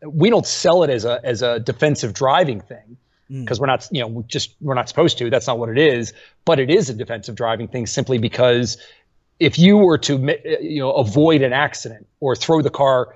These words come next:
Speaker 1: you know, turn real hard on the street and the car loses control,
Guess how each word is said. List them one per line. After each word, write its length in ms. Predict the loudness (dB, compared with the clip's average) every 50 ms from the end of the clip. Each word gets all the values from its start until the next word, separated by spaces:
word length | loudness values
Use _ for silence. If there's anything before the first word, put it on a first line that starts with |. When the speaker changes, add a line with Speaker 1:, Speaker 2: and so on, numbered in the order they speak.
| _ _ -10
Speaker 1:
you 120 | -8 -8
know, 60 | -8
turn 280 | -6 -4 -4 -2 0 2
real 160 | 2 2 2 4
hard 280 | 4 4 4 4 2
on 80 | -2 -4
the 60 | -6
street 460 | -10 -6 -4 -4 -4 -4 -6 -10 _ _ _ _ _ _ -20 -12 -6 -4
and 100 | -4 -4
the 60 | -2
car 220 | 0 2 2 2
loses 300 | 4 2 0 -2 -4 -10
control, 640 | -10 -12 -8 -4 -2 0 2 2 2 0 -4 -8